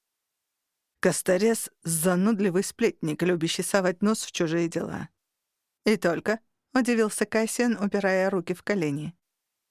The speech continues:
Его крылья были плотно сложены и почти не видны. "Не только", — ответил Рис.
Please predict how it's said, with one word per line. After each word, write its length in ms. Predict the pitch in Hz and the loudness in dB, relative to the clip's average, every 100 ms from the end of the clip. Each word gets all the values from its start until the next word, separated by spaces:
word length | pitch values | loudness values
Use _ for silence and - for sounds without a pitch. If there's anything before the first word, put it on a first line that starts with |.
| _ _ | _ _
Его 280 | 233 247 277 | 4 6 4
крылья 420 | - 302 269 269 | 4 4 6 4
были 180 | 226 240 | 4 2
плотно 360 | 240 226 220 214 | 2 0 0 0
сложены 500 | 254 262 247 240 226 | 2 2 4 4 2
и 40 | |
почти 420 | - 202 - 208 | 0 -4 -2 2
не 160 | 214 208 | 4 2
видны. 440 | 202 165 160 156 - _ _ _ | 0 -2 -2 -4 -10 _ _ _
"Не 280 | 170 165 220 | 2 2 0
только", — 500 | 175 151 - - 180 _ - | -2 -6 -6 -6 -6 _ 0
ответил 420 | 247 233 202 214 | 2 2 0 0
Рис. 360 | 202 160 - | 0 -2 -4